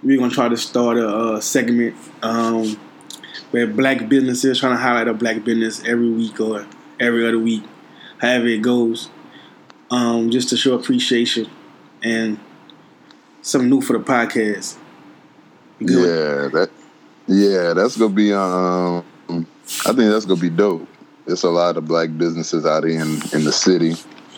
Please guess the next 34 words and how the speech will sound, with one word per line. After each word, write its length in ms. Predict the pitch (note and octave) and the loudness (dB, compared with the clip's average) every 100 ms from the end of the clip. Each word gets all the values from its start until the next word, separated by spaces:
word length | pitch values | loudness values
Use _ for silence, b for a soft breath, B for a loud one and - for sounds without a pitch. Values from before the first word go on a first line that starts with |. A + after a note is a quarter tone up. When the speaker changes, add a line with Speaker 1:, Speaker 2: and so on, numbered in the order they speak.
| - - C3+ | -20 -12 -4
Speaker 2:
Um, 560 | C#3+ C#2 C2+ C2 C#2 - - - | -2 -2 -2 -2 -4 -8 -8 0
you 100 | F2 | 2
know, 140 | D2+ | 4
a 40 | |
lot 200 | D2+ E2 D2+ | 4 2 2
of 100 | - | 0
people 340 | E2 - D#2 | 0 0 0
we, 280 | D#2 D2+ D2 D2 - - | 0 -2 -4 -10 -16 -10
we 160 | D2+ D2+ | -4 -2
fuck 320 | - F#2 E2 | 0 0 2
with 520 | D#2 D#2 C2 - - | 0 0 -2 -10 -6
that 160 | D2 D2 | -4 0
we 100 | D#2+ | 0
need 280 | E2 D#2+ C#2+ | 2 0 0
to, 340 | D#2 D2 - - - - - - - | -2 -2 -4 -10 -18 -16 -16 -8 0
we, 300 | D#2+ D2+ - - - | 0 2 -2 -6 -2
you 140 | G2+ E2+ | 2 2
know, 100 | D#2 | 2
that 160 | D#2 | 2
we 120 | D#2+ | 2
could 300 | D#2+ G2+ F#2 | 2 2 4
use 240 | D#2+ E2 D2+ | 2 0 0
to 200 | D2+ D#2 - | 0 -2 -2
highlight. 480 | F#2 F2 D2+ C#2+ C#2 | 0 2 0 -4 -6
So, 340 | - D2+ C#2 - - _ - - | -6 -6 -6 -10 -20 _ -20 -6
yeah, 260 | F2+ F2+ D2+ | 0 0 0
we, 220 | D2+ F#2 | -2 -2
we 340 | F#2+ G2 F#2 G#2+ | -2 -2 2 4
go, 160 | G2+ | 4
we 260 | F2+ E2 G#2 | 2 2 4
go 120 | G#2 | 4
get 220 | E2+ F2+ | 4 2
it 120 | E2 D#2+ | 2 0
in. 180 | D#2+ | -2